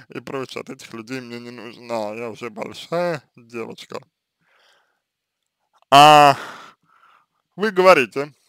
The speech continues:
и сравниваете с другими бизнес-, бизнесами. Это ваша большая проблема. Другие бизнесы — это другие бизнесы, этот бизнес —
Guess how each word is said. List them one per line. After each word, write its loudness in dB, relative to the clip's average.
и -4
сравниваете 0
с -18
другими -12
бизнес-, -12
бизнесами. -18
Это 0
ваша 0
большая -2
проблема. -12
Другие -8
бизнесы — -14
это -14
другие -14
бизнесы, -12
этот -6
бизнес — -16